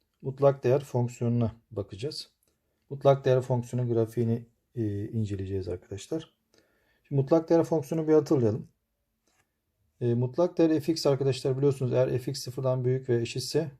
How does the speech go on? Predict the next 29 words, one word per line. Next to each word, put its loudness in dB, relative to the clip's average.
mutlak -2
değer 2
fx, -6
fx'e -6
eşit -6
oluyordu. -4
Eğer 4
fx -2
sıfırdan -4
küçükse -4
mutlak 0
değer -2
fx -2
eksi -4
fx'e -6
eşit -8
olur. -6
Yani -2
şu -12
şekilde -4
de -8
belirtebiliriz. -2
Fx -2
sıfırdan -2
büyük 0
ve 0
eşitse -2
mutlak -4
değer 2